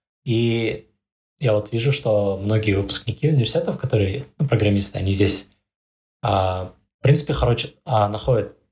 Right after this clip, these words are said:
довольно хорошую работу и получают, <clears throat> а, довольно хорошие деньги по местным меркам.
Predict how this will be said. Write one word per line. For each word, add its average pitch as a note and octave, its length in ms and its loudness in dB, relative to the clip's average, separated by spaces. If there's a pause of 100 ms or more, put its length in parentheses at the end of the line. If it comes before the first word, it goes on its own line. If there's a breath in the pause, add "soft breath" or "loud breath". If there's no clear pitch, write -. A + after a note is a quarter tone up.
(100)
довольно G#2 280 0
хорошую - 360 -4
работу F3 300 0
и - 60 0
получают, G2+ 500 -2 (560)
<clears throat> - 1040 -4
а, G#2 300 0
довольно G#2 300 -2
хорошие G#2 400 -2
деньги D#3+ 240 2
по B2 380 -2
местным A#2 300 0
меркам. G#2+ 380 -2